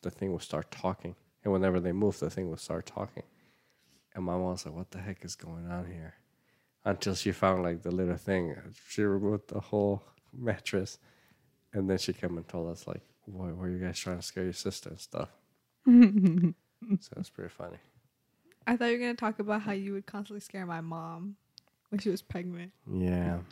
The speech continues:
Speaker 2: And with the Texas Chainsaw Massacre
Speaker 3: Oh my God,
Speaker 2: mask.
Speaker 3: you would scare everyone with that.
Speaker 1: <laughs> I would scare my mom with the Texas Chainsaw
Speaker 2: Yes,
Speaker 1: Massacre.
Speaker 2: remember when, when you, you called the phone when we had the landline, and she walked over to look at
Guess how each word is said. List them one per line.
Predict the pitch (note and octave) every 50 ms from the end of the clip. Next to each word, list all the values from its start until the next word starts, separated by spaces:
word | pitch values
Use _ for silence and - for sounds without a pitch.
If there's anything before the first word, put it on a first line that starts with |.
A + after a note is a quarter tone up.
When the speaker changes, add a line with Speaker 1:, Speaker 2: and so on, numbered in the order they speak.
| - - - - - -
Speaker 2:
And | - F3+ F3+ F3 F3 E3+ D#3+ D#3+
with | F3 E3+ -
the | - E3 D3+ D3+ E3 - -
Texas | - F#3 E3+ - - D#3+ D#3+ D#3 - -
Chainsaw | - - E3 D3+ E3 - - D#3+ E3
Massacre | E3 D#3+ E3+ - - F#3 - - F#3+ F#3 G3 G3+
Speaker 3:
Oh | A3 B3+ C#4+ D#4+
my | D4 D#4 D#4 D4+ C#4+
God, | C#4 A3+ B3 - B3+ B3+ B3 A3+
Speaker 2:
mask. | A#3
Speaker 3:
you | A#3+ C#4 C#4+
would | D#4+ E4+ E4
scare | F#4+ D#4 D4 C4 A3 -
everyone | - A3+ B3+ C4 B3+ C#4 C4+ C4 B3 A#3+ B3
with | A#3+ A#3+ - - -
that. | G#3+ G#3+ G#3 G3 F#3 F#3 G#3 A#3+ - _ _ _ _ _
Speaker 1:
<laughs> | _ _ _ _ _ -
I | - G2
would | F#2+ F#2 - -
scare | - - A#2+ A#2
my | A2+ G#2+
mom | G2 G2 G2 G2+
with | G2+ G2
the | F#2+ F2
Texas | - - F#2+ F#2+ - - - G2 - -
Chainsaw | - - G#3+ G3+
Speaker 2:
Yes, | A3+ A#3+ C4 C#4 C#4+ D4 C#4+
Speaker 1:
Massacre. | C#4 B3+
Speaker 2:
remember | A#3+ A3+ A3 G#3+ A3 A3+ A#3 A#3+ B3 A#3+ B3 A#3 A3+
when, | F#3+ A3 A3 G#3 G3+ F#3+ - - - G1+ - - - -
when | - F#3 G3 G3+ A3+ A3+ A3 G#3+ G#3
you, | G#3 G#3+ G#3+ G#3+ -
you | - A#3+ A#3+ G#3+
called | G3+ - - A3 G3+ A3 A3+ G3+
the | A3
phone | F3 - - F#3+ F#3 G3 G3+ G#3 G#3 G#3 G#3 G#3 G3
when | F#3+ F#3+
we | G3+ G#3+
had | A3+ G#3+ F#3+
the | F#3+ F3+
landline, | E3+ F3+ F3+ F3+ F#3+ G3 G#3 G#3+ G#3+ G#3+ A3 A3 A3 G#3+ - _ _ _ _ _ _ _ _ _ _ _ -
and | G#3+ G#3+ G3+ G3 F#3 F#3 F#3+
she | - - A3+
walked | G3+ F#3+ F#3 F3+ F#3 G#3 - -
over | G3 G3 G3 G3 G3+ G#3+ G3+ G3+
to | F#3+
look | F#3 F#3 G3 G3+ -
at | G3+ F#3+ F#3+ F#3+ F#3 -